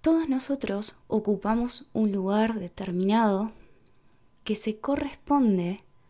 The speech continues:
a una información de nuestro sistema familiar.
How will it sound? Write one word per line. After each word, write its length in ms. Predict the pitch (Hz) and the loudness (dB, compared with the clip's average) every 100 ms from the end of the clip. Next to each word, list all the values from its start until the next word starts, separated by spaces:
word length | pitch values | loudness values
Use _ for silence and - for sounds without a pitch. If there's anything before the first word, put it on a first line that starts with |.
| _ - | _ -8
a 140 | 180 | -4
una 180 | 196 247 | 0 0
información 1040 | 262 247 202 185 185 - 285 285 190 190 - _ _ _ _ _ _ - | 0 -4 -8 -6 -4 2 4 4 2 -4 -10 _ _ _ _ _ _ -2
de 140 | 190 | 0
nuestro 320 | 190 190 - | 0 -2 -4
sistema 760 | 185 196 - - 220 220 226 - _ _ | -4 -4 -6 -2 0 0 -4 -10 _ _
familiar. 720 | - - 185 180 170 156 165 | -12 -4 -2 -2 -2 -6 -10